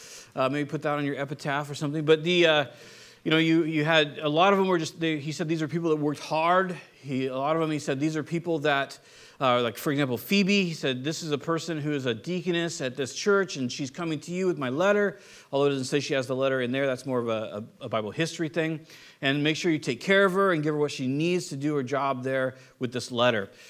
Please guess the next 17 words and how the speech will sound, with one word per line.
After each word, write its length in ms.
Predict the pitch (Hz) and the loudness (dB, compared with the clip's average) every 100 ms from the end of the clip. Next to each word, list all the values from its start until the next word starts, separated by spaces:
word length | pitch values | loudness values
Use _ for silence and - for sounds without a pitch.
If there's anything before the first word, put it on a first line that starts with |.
| - - - | -20 -20 0
Uh, 340 | 123 120 123 139 | 4 4 2 2
we 180 | 180 | 2
just 180 | 220 214 | 2 2
talked 220 | 214 202 | 0 0
about 220 | 180 202 185 | 4 4 4
essentially 460 | - 214 220 208 | 0 -2 2 0
that 280 | 170 160 156 - - _ _ _ _ _ _ _ _ | 2 0 0 -6 -20 _ _ _ _ _ _ _ _
one 280 | - 143 185 | -6 0 2
of 60 | 220 | 2
the 60 | |
most 240 | 202 196 185 | 2 0 -2
important 640 | 156 - - 208 208 190 | -6 -6 2 4 4 -2
things 640 | - 185 170 135 147 147 - - | -4 -2 0 0 -2 -6 -14 -4
in 420 | 170 185 180 170 - _ _ _ | -2 -2 -4 -6 -12 _ _ _
Christianity 640 | - 196 - 175 170 160 147 | 0 0 0 -2 -2 0 -2
is 120 | - | -2
fellowship. 560 | - 139 123 - 107 | 0 0 0 -4 -12